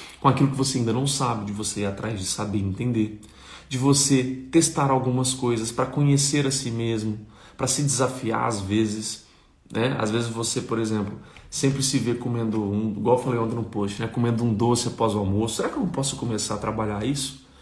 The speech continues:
Melhorar isso? Será que isso aqui, de fato, eu vou consentir com esse hábito e nunca vou mudar ele?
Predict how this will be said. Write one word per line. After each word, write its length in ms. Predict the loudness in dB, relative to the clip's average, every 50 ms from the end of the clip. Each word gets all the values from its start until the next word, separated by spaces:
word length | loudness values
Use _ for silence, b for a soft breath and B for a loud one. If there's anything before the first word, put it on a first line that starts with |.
| B B B B B 0
Melhorar 480 | 4 4 6 6 6 4 4 4 4 6
isso? 440 | 6 6 4 2 0 -4 B B B B B B B
Será 180 | -4 -2 -2 0
que 100 | 2 0
isso 180 | 0 2 2
aqui, 180 | 2 0 0 0
de 120 | 0 0
fato, 580 | -2 -2 4 6 8 8 8 6 2 -2 -4 -4 -2 0
eu 140 | 0 0
vou 520 | 0 0 0 2 2 4 4 2 0 B B B B B B
consentir 1040 | 4 6 6 6 6 6 4 4 4 2 2 2 2 2 2 2 -2 -6 -12 -20 -20 -20 -20 -12 -4
com 140 | 0 2
esse 280 | 2 2 2 2 2 4
hábito 360 | 4 6 4 4 2 0 0
e 20 | 2
nunca 300 | 2 4 2 2 2 0
vou 140 | 0 0
mudar 340 | 0 0 0 0 0 2 4
ele? 360 | 4 2 2 2 -2 -6 -8